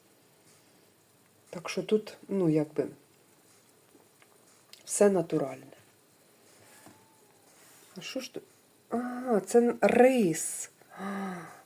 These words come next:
це з рисом іще. Йо-майо. Це з рисом. Бо я бачу, ось на картинці намальований рис. Да?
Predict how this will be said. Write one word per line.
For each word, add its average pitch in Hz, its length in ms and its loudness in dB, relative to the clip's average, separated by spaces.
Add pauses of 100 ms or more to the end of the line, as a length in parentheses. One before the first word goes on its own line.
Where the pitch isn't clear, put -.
це 233 220 8
з 226 220 10
рисом 220 640 6
іще. - 380 -6
Йо-майо. 185 1600 6 (680)
Це 247 280 2
з 214 120 2
рисом. 208 760 4 (1700)
Бо 202 120 0
я 214 120 6
бачу, 220 320 2
ось 208 140 -4
на 202 80 -2
картинці 180 600 -2
намальований 165 800 -2
рис. 160 400 -8 (1200)
Да? 208 180 -2